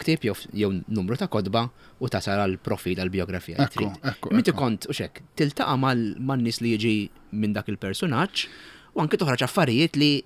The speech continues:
Speaker 1: f'dawk
Speaker 2: Huwa
Speaker 1: il-kotba
Speaker 2: kas ta'
Speaker 1: ma kontx,
Speaker 2: prinċipju,
Speaker 1: ma kontx
Speaker 2: naħseb. Jien ma
Speaker 1: sensibli.
Speaker 2: nemminx illi jekk qed nitkellem dwar Sergio Grek, nitkellem dwar il-kotba li ħareġ għax kulħadd jaf.
Speaker 1: Mm.
Speaker 2: Nitkellem dwar fejn mort skola u xi kwalifiki ġibt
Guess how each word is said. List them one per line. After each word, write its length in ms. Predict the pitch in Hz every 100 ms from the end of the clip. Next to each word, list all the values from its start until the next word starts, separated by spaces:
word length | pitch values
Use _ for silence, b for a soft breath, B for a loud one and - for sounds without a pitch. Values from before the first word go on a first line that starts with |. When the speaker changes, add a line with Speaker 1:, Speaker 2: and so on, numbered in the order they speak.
| - -
Speaker 1:
f'dawk 240 | 156 143 220
Speaker 2:
Huwa 160 | 220
Speaker 1:
il-kotba 60 | 214
Speaker 2:
kas 180 | 220 170
ta' 80 | 202
Speaker 1:
ma 60 |
kontx, 60 | 214
Speaker 2:
prinċipju, 440 | 214 - 190 - 104
Speaker 1:
ma 60 | 98
kontx 180 | 160
Speaker 2:
naħseb. 80 | 196
Jien 140 | 247 208
ma 100 | 185
Speaker 1:
sensibli. 80 |
Speaker 2:
nemminx 600 | 202 233 170 117 - - -
illi 160 | 143 139
jekk 120 | 139 -
qed 120 | 127
nitkellem 440 | 139 - 131 131 127
dwar 200 | 123 120
Sergio 400 | 196 131 113 110
Grek, 400 | 113 107 - - _ _ _ _ _ b b b -
nitkellem 720 | 160 - 156 131 127 123 123
dwar 240 | 127 135 127
il-kotba 400 | - 165 117 117
li 80 | 147
ħareġ 440 | 123 117 113 - - - 117
għax 120 | -
kulħadd 300 | 120 143 -
jaf. 320 | 117 104 - - -
Speaker 1:
Mm. 160 | 120 98 - _ B B B B
Speaker 2:
Nitkellem 580 | 147 165 - 160 151 151
dwar 300 | 139 151 147
fejn 280 | 143 160 147
mort 220 | 151 147 -
skola 400 | - 151 147 147
u 40 | 143
xi 100 | 147
kwalifiki 540 | 151 143 147 151 147
ġibt 280 | 135 139 -